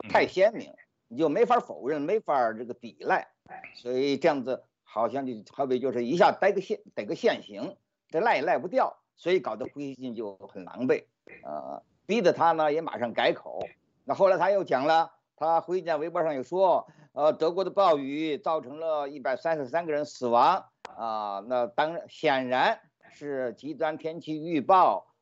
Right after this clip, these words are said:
Speaker 1: 呃，适当疏散，
Speaker 2: 哦。
Speaker 1: 呃，和应急响应做得没到，不到位。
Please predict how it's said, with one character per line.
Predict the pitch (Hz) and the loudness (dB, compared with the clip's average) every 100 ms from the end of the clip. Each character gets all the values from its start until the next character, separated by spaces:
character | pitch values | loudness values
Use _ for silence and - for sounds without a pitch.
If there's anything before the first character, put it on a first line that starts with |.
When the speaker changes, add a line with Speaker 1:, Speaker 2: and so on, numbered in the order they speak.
| - | -12
Speaker 1:
呃， | 110 | -10
适 | - | 0
当 | 113 120 147 - | 2 2 0 -6
疏 | - - 240 | -18 -8 -6
散， | 220 247 185 113 _ _ - | 0 2 2 -2 _ _ -20
Speaker 2:
哦。 | 101 | -18
Speaker 1:
呃， | |
和 | - 127 147 160 _ _ _ | -10 -2 0 -2 _ _ _
应 | - 214 139 | -6 -4 -4
急 | 196 | -6
响 | - 143 110 | 0 0 2
应 | 170 208 - - | 2 0 -2 -4
做 | 180 | -4
得 | 135 | -2
没 | 127 165 | -6 -4
到， | 165 220 - | 2 2 0
不 | - | -4
到 | 175 185 | 2 4
位。 | 202 240 | 4 0